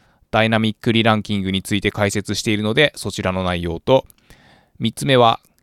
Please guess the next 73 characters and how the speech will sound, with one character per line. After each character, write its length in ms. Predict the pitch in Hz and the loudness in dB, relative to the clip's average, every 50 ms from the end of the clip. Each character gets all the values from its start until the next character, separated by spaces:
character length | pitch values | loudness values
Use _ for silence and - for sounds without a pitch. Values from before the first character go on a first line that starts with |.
| _ - | _ -8
エ 220 | - 117 131 147 | -4 -2 0 2
ー 80 | 160 151 | 2 2
ア 60 | 151 | 2
イ 60 | 151 135 | 2 2
パ 160 | 139 147 147 | 2 4 4
ワ 160 | 143 131 120 | 6 6 4
ー 40 | 110 | 4
ド 100 | 104 101 | 0 0
な 120 | 92 87 | -2 -2
検 240 | - - 113 107 95 | -4 -2 -4 -4 -4
索 180 | - 98 - 104 | -4 -6 -6 -6
に 120 | 98 95 | -6 -6
つ 120 | - - 98 | -6 -6 -8
い 60 | 87 | -4
て、 240 | - 92 85 - - _ _ _ _ | -2 -2 -2 -2 -4 _ _ _ _
ア 160 | - - 113 113 | -6 -2 0 2
ル 80 | 110 | 2
ゴ 100 | 107 110 | 2 2
リ 140 | 110 107 104 | 2 2 2
ア 60 | 98 | 0
の 100 | 101 98 | 0 -2
コ 180 | - - 113 104 | 0 2 0 2
フ 80 | - | 2
ァ 140 | 107 104 107 | 2 0 0
ウ 40 | 110 | 2
ン 60 | 104 | 2
ダ 140 | 104 101 98 | 2 2 2
ー 20 | |
シ 200 | - - 113 107 | 2 0 -2 -4
ー 40 | 98 | -4
テ 120 | - - 110 | -2 -2 0
ィ 60 | 107 | 2
ー 100 | 107 107 | 2 2
オ 40 | 104 | 2
ー 20 | 104 | 2
の 120 | 92 85 | -2 -4
ジ 120 | - - 101 | -4 -2 -2
ュ 40 | |
リ 140 | 92 90 82 | -2 -2 -4
ア 60 | 78 | -6
ン 80 | 80 85 | -4 0
が、 260 | 107 110 110 - - _ _ _ _ _ _ | 2 2 2 2 -2 _ _ _ _ _ _
そ 160 | - - 120 | -6 -2 0
れ 80 | 127 131 | 2 4
を 80 | 131 123 | 4 2
阻 260 | - 127 123 127 120 | 2 2 2 2 2
む 200 | 113 90 87 - - | 2 0 -4 -6 -8
三 180 | - 98 98 95 - | -6 -6 -6 -6 -6
つ 180 | - - 151 | -6 -4 0
の 260 | 131 98 90 - - 131 | 2 2 0 0 0 0
大 140 | 139 117 | 0 0
き 120 | - - 92 | 0 -2 -6
な 140 | 87 80 - | -6 -6 -4
障 280 | - 113 110 101 101 | -2 -2 -2 -2 -2
壁 140 | 104 - 107 | -4 -4 -4
に 120 | 101 95 | -4 -4
つ 120 | - - 98 | -4 -6 -6
い 80 | 90 | -4
て、 280 | - 139 135 131 - - | 0 2 2 2 2 -2
え 180 | - 107 101 95 | -8 -6 -4 -4
ー、 40 | 87 | -4
ブ 100 | 85 95 | -2 0
ロ 120 | 98 98 95 | 0 0 0
グ 80 | 95 | -2
記 140 | 90 98 90 | -4 -6 -4
事 120 | 87 110 | 0 2
を 100 | 117 117 - | 2 2 2
書 100 | - 104 | 0 -4
い 80 | 90 | -2
て 120 | - 92 82 | -2 -4 -8
い 120 | - 82 | -8 -8
ま 120 | 82 76 - | -14 -16 -16
す。 180 | - - _ | -18 -20 _